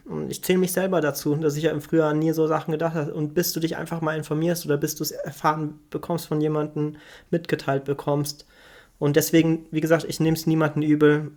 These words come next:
ähm, wenn man jetzt nicht, und ja, wer sagt denn, das ist richtig, das ist falsch? Vielleicht, vielleicht, ich meine, die Erde am Ende, der ist es komplett egal oder der Natur, was wir machen.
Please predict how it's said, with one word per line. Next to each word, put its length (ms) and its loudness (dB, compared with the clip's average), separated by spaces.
ähm, 220 -4
wenn 180 -4
man 240 0
jetzt 260 -6
nicht, 220 -4
und 560 -6
ja, 180 4
wer 120 6
sagt 220 2
denn, 120 2
das 160 0
ist 160 -6
richtig, 320 -2
das 160 -2
ist 140 -10
falsch? 400 -10
Vielleicht, 420 -2
vielleicht, 400 0
ich 180 -8
meine, 140 2
die 100 0
Erde 240 6
am 140 4
Ende, 400 2
der 140 6
ist 80 4
es 240 0
komplett 360 2
egal 360 2
oder 160 2
der 120 2
Natur, 300 0
was 220 2
wir 100 4
machen. 380 0